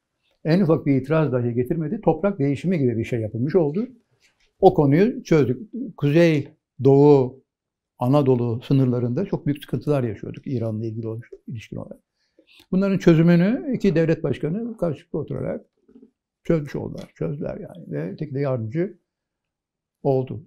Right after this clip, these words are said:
Ben, e, önemli bir anı olarak, çünkü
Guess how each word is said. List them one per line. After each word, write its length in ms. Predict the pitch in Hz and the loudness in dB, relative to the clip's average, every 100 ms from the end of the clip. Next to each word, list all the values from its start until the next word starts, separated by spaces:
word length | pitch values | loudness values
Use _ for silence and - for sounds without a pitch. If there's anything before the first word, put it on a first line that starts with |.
| - | -4
Ben, 420 | 143 135 139 - | 0 0 -2 -4
e, 60 | 147 131 127 127 131 - - 214 | -4 -2 -4 -4 -4 -6 -8 -6
önemli 600 | 208 147 160 220 156 156 | 2 2 2 0 0 0
bir 240 | 135 120 - | 0 0 -2
anı 320 | 139 143 139 131 | 2 2 2 0
olarak, 340 | 123 120 127 | -2 -2 -4
çünkü 360 | 143 - 101 | -4 -4 -6